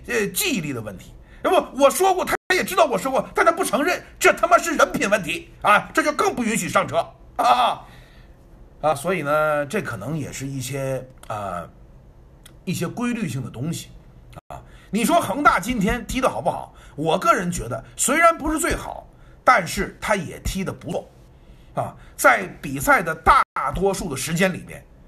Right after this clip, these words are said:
恒大是比赛的操控者啊，是整个节奏的把握者啊。呃，全场，呃，十八脚射门吧，呃，还是多少脚？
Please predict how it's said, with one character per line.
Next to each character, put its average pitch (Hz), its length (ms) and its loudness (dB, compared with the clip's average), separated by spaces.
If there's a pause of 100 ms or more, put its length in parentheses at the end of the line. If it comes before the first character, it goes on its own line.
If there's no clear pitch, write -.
(300)
恒 226 320 -4
大 - 240 4
是 180 220 -4
比 117 300 -12
赛 170 260 2
的 95 220 -12 (420)
操 240 180 0
控 208 200 -2
者 - 100 -10 (500)
啊， 131 240 -4 (160)
是 214 200 -2
整 131 240 -6
个 202 120 -2
节 143 260 -2
奏 202 200 0
的 117 100 -10 (100)
把 - 80 -8
握 113 140 -4
者 - 100 -18 (800)
啊。 - 120 -16 (720)
呃， 208 320 6
全 262 220 4 (220)
场， 156 380 -2
呃， 151 540 -8
十 156 400 -6
八 262 220 2
脚 107 260 -8
射 202 200 -2
门 156 200 -8
吧， 180 140 -6 (300)
呃， 101 200 -6 (220)
还 139 180 -6
是 160 80 -10
多 156 120 -4
少 165 80 2
脚？ 67 260 -10